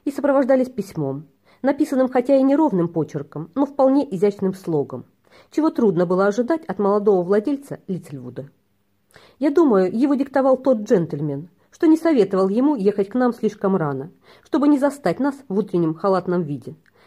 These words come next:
заметила Оливия, рассматривая герб, вытесненный на атласной бумаге. "Видите вы эту окровавленную руку, Лаура?" продолжала она.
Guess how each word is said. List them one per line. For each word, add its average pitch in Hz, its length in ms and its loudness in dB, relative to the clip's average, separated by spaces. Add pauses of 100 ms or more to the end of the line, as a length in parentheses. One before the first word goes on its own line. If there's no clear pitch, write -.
заметила 175 480 0
Оливия, 196 460 -2
рассматривая 175 600 -2
герб, 202 280 -6 (140)
вытесненный 185 540 -2
на 175 140 0
атласной 170 400 -4
бумаге. 143 520 -6 (840)
"Видите 285 400 -2
вы 302 100 2
эту 277 220 2
окровавленную 202 640 0
руку, 226 260 -2
Лаура?" 143 420 -4 (340)
продолжала 170 580 -2
она. 165 320 -4